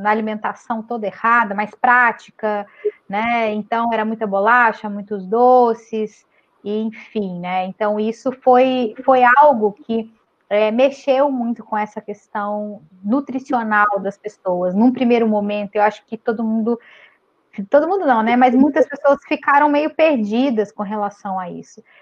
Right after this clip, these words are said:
E depois, na hora que resolveram ver, né, o que tava acontecendo, a dieta carnívora, ela entrou, né? A low carb e a, e a cetogênica entrou como uma forma de resgate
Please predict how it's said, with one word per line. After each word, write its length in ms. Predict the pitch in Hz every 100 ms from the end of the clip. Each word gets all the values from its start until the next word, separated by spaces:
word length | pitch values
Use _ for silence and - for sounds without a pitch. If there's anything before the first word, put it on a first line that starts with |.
| _ -
E 60 |
depois, 460 | 247 285 302 320 302
na 140 | 277
hora 160 | 262 254
que 460 | - 247 233 226 208
resolveram 800 | 233 220 226 226 262 247 202 _ _ _ _ _ _ _ _ _ -
ver, 320 | 220 320 302
né, 200 | 254 269
o 40 |
que 100 | 262
tava 240 | 247 233 220
acontecendo, 760 | 226 220 208 - 240 269 269
a 60 | 233
dieta 260 | 233 233
carnívora, 580 | 254 262 247 254 247 254
ela 360 | 262 277 285 254
entrou, 480 | 285 285 269 277 233
né? 160 | 220
A 60 | 226
low 140 | 214
carb 480 | 214 247 247 254 214
e 100 | 214
a, 300 | 202 196 180
e 100 | 196
a 40 | 190
cetogênica 440 | - 208 214 233
entrou 340 | 247 254 269 302
como 240 | - 254
uma 280 | 254 269 269
forma 280 | 262 269 269
de 120 | 240
resgate 1120 | 262 294 320 262 233 247 294 381 381 - 175